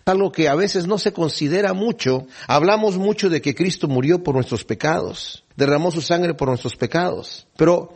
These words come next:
a veces se subestima un tanto la resurrección de Cristo.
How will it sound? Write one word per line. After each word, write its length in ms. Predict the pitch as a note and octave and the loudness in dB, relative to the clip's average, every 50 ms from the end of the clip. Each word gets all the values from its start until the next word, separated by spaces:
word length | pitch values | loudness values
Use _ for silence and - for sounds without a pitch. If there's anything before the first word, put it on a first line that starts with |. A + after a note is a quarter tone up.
| - - | -6 0
a 100 | - D3 | 2 4
veces 540 | F3 A3+ G#3+ A3+ F#3+ - - - - - - - | 4 4 2 2 -2 -2 -4 -6 -8 -10 -16 -10
se 140 | - - D3+ | -6 -4 -2
subestima 880 | - - F3 E3 E3 - - - A3 A3 G3+ F#3+ E3 D#3+ E3 E3 E3 - | 2 2 2 2 2 0 -2 -2 -2 0 0 0 0 0 -2 -4 -6 -6
un 120 | - D3+ D3 | -4 -2 0
tanto 300 | - D#3 D#3 D3+ - - | 0 0 0 0 0 0
la 120 | B2+ A#2 | 0 2
resurrección 760 | - A#2 A#2+ - - C3 G#2 F#2+ G#2 F2+ - - C#3+ D3 D3+ | 2 0 0 0 0 -4 -2 -2 -4 -4 -4 -4 -4 -2 -2
de 100 | C#3 A#2+ | -2 -2
Cristo. 440 | - - D3+ E3+ - - - - - | -2 -2 -4 -4 -6 -8 -14 -14 -16